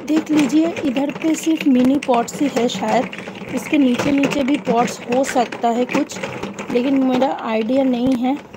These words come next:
इधर पे दो तीन piece देखिए, इधर पे दो तीन piece पंजाब की मिट्टी भी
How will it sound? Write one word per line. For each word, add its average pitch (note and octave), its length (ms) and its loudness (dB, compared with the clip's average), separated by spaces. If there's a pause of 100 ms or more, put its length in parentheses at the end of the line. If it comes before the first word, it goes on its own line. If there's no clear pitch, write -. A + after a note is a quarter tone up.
(280)
इधर B3+ 300 2
पे D4+ 200 -2 (720)
दो B3 280 2
तीन C4+ 280 -2
piece C#4+ 260 -4 (420)
देखिए, C4+ 420 -4 (1080)
इधर B3+ 220 0
पे C4+ 140 -6
दो B3+ 240 -2
तीन C4+ 280 0
piece - 240 -6
पंजाब A#3 380 -2
की C#4 180 -6
मिट्टी A#3+ 360 -4
भी B3+ 180 0